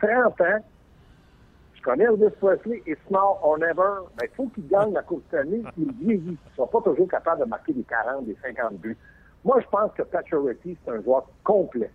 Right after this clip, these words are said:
On le compare maintenant à Bergeron de Boston, à Tavares et à Islanders de New York.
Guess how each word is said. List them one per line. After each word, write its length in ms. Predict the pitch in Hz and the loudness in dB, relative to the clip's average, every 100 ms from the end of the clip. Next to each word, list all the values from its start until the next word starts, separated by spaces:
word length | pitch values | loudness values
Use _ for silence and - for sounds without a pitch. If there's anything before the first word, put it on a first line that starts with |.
| - - _ - | -14 -20 _ -4
On 100 | 127 | -4
le 60 | |
compare 380 | - 165 - 180 | 2 2 4 2
maintenant 280 | 160 - 156 156 120 | 0 -2 -2 -2 -4
à 60 | 113 | -4
Bergeron 540 | 135 131 135 127 147 | -2 -2 0 -2 -2
de 80 | 131 | -2
Boston, 420 | 101 110 - 165 165 | -2 -4 -2 -4 -2
à 20 | |
Tavares 320 | - 131 123 123 147 | -2 -2 0 0 0
et 200 | 120 117 | 0 -2
à 80 | 113 | -4
Islanders 260 | 113 123 | -4 -4
de 100 | 113 | -4
New 80 | 101 | -2
York. 200 | 139 160 | -2 -2